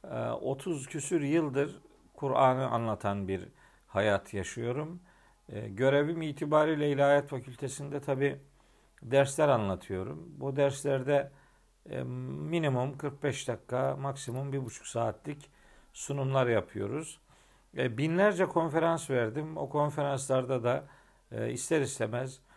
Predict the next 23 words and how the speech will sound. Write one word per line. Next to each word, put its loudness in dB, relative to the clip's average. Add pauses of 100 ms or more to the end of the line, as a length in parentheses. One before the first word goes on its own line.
(240)
en 2
az 4
bir 0
buçuk -4
saat, 0
iki -6
saat, 0
iki -8
buçuk -12
saat 0
süren -2 (600)
konuşmalar -2
yaptık, -2
konular 0
anlattık. -4 (360)
İş -12
böyle 4
olunca 2 (680)
bir -2
konuyu 0
detaylı 2
derinlemesine -2
anlatma 0